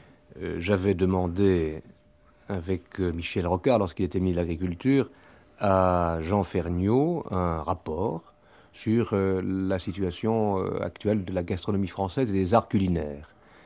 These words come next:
euh, à la fois d'un point de vue, euh, économique, euh, et culturel. La, la gastronomie, en effet, euh,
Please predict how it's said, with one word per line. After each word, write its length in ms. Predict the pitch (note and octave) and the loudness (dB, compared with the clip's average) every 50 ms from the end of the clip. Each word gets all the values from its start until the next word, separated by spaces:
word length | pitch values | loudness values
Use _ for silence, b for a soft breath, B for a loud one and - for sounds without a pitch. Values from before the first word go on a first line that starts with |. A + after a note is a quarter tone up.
| b b b b _ | b b b b _
euh, 200 | - - - - F2+ | -20 -16 -14 -12 -10
à 80 | F#2 | -8
la 100 | G2+ E2+ | -8 -8
fois 180 | E2 - G#2+ G2+ | -4 0 0 2
d'un 120 | F2+ F2 | 2 0
point 160 | E2+ - F#2 F2 | 0 -2 -2 -2
de 60 | E2+ | -2
vue, 260 | D#2+ E2+ F#2 F2 E2 | -2 -2 -2 -2 -2
euh, 260 | D#2+ D#2 D2+ D2 D2 D#2 | -2 -4 -6 -6 -6 -6
économique, 840 | D#2 D2+ - G2+ F#2 F2 F2+ F2+ G2 A#2+ C#3 C#3+ C#3+ - - - | -8 -6 -4 -2 -2 0 0 2 2 2 2 2 0 -4 -6 -4
euh, 300 | G2 F#2+ F#2 G2 F#2+ F#2+ - - - | -4 -2 -2 -2 -4 -4 -4 -6 -6
et 260 | - - - A2 A2 | -6 -6 -6 -6 -4
culturel. 480 | - - A2+ F2+ A2 A2 F2+ E2 D#2+ D#2 D2 - b b b b b b b b b b b b b - - D3+ A#2+ - - - - - | 0 0 0 2 2 2 0 0 -2 -6 -8 -14 b b b b b b b b b b b b b -18 -16 -14 -14 -14 -14 -16 -16 -16
La, 80 | - - - - - - E2+ | -16 -16 -16 -18 -16 -12 -12
la 80 | F2 | -8
gastronomie, 500 | F#2 F#2 F2 - - F#2 F#2 F2 F#2+ G2+ F#2 | -6 -6 -6 -2 0 0 2 2 2 2 2
en 80 | E2 | 2
effet, 420 | F2 G2 F#2+ - E3 F3+ E3 B2+ G#2 | 2 0 0 2 4 6 6 6 6
euh, 220 | F#2 F2+ F2+ F2+ | 4 2 2 0